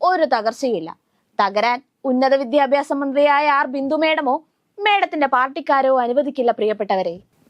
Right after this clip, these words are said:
രാജ്യാന്തര തലത്തിൽ സർവകലാശാലയുടെ കീർത്തി വർദ്ധിച്ചുകൊണ്ടിരിക്കുമ്പോൾ വിദ്യാർത്ഥികൾ വിദേശത്തേക്ക് കുടിയേറുന്നത് എങ്ങനെ ഒരു കുറ്റകരമായി കണക്കാക്കാനാകും?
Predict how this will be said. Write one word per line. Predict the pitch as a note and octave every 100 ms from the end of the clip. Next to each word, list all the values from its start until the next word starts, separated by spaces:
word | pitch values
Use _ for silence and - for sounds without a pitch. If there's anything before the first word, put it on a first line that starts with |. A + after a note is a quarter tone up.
| -
രാജ്യാന്തര | F4+ F#4+ G4+ G#4 A#4 A#4+ G#4+
തലത്തിൽ | F#4+ E4 A4
സർവകലാശാലയുടെ | G#4+ D#4+ D#4+ F4+ F#4 F#4+ F#4 E4+ E4+ E4 D#4
കീർത്തി | C4+ C#4+ - G#3
വർദ്ധിച്ചുകൊണ്ടിരിക്കുമ്പോൾ | C4 C4+ C4+ G#4 G4+ F#4+ B3+ G#3 A#3+ A3 G3+ - _
വിദ്യാർത്ഥികൾ | C#4 B3 F4+ F4+ F4+ E4+ D4 -
വിദേശത്തേക്ക് | A3 A3+ D4+ D#4 F#4 F#4 F#4
കുടിയേറുന്നത് | - D4 D#4 D4+ D4+ D4 - _ _ B4
എങ്ങനെ | A#4 G#4+ F#4
ഒരു | F#4+
കുറ്റകരമായി | D4+ D#4+ F4+ F4 E4+ D#4+
കണക്കാക്കാനാകും? | B3+ B3 D4 D4 C#4 B3 A#3